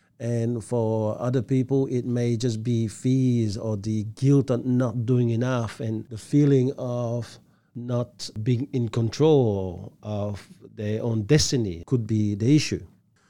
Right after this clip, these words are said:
And so yesterday when we talked about gratitude, we were really trying to explain that gratitude was mainly a way of being, uh, some kind of mindset that actually can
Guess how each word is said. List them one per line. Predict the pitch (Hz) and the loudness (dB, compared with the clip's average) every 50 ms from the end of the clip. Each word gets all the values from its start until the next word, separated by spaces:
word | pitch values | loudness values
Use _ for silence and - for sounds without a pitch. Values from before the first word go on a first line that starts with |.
| _ _ _ - | _ _ _ -4
And | 123 113 | -4 0
so | - - 127 120 117 120 120 120 - - | 2 4 4 6 6 4 4 2 -2 -2
yesterday | - 143 156 - - 151 135 127 | 0 0 2 2 4 4 4 4
when | 120 123 127 127 | 4 4 4 2
we | 120 113 | 2 2
talked | - - 135 156 156 - | 4 6 6 6 6 4
about | - 131 123 120 113 110 107 | 2 0 2 0 0 0 0
gratitude, | 113 110 107 - - 110 92 - 110 104 101 101 101 - - _ _ _ _ _ _ _ | -2 -2 -2 -2 -2 -4 -4 -2 -2 -2 -2 -2 -4 -8 -16 _ _ _ _ _ _ _
we | - 123 131 123 | -4 0 2 2
were | 120 117 135 143 147 147 | 4 4 4 4 6 4
really | 143 135 131 135 131 123 131 123 | 4 4 4 4 4 4 4 2
trying | 120 - - 131 123 127 123 123 120 | 2 0 0 2 2 2 2 0 0
to | - - 127 123 117 120 120 117 117 113 110 107 - - - - _ _ _ | 0 0 2 4 4 4 4 4 2 2 0 -2 -6 -8 -14 -20 _ _ _
explain | - 110 - - - - - 135 139 147 147 143 123 110 95 92 95 120 120 - - 107 104 | -8 -6 -4 -4 -4 0 2 4 6 8 8 6 6 4 0 -4 -8 -12 -16 -18 -16 -12 -8
that | 110 110 117 117 113 117 | -4 -2 -2 -2 -2 0
gratitude | 123 131 143 147 - 170 156 - - 123 120 110 107 107 - | 2 2 2 2 0 -2 -2 0 2 2 4 4 2 0 0
was | 120 113 117 117 117 117 101 - | 0 2 2 2 2 0 -2 -2
mainly | 113 127 139 143 143 139 123 123 120 117 117 113 113 - | 0 2 4 4 4 4 4 4 4 2 2 0 -2 -2
a | 135 | 0
way | 135 135 135 135 147 156 160 160 156 160 156 151 143 - - - | 0 2 4 4 6 6 8 8 8 8 6 6 4 0 -2 -2
of | 123 127 123 123 123 123 117 104 104 104 | 0 0 2 2 2 0 0 -2 -2 0
being, | 107 127 131 135 131 120 107 95 90 82 80 90 - | 4 6 6 6 6 6 4 0 -2 -6 -8 -10 -6
uh, | 107 107 117 120 127 | -4 -2 -2 -2 -2
some | - - 127 | -2 -2 -2
kind | 120 - 127 | -2 0 0
of | 120 110 95 | 0 0 0
mindset | 107 107 113 117 117 117 117 113 107 - - 90 78 - - - - - | 0 0 2 2 2 2 0 0 -2 -4 -6 -8 -10 -10 -14 -20 -20 -14
that | 110 120 123 120 117 - - | -8 -4 -4 -4 -4 -4 -4
actually | 160 175 175 - 180 165 160 156 147 | -4 -4 -2 -2 0 2 2 2 2
can | - - 151 143 139 135 135 131 - - - - | 0 0 2 2 2 2 0 -2 -6 -10 -18 -20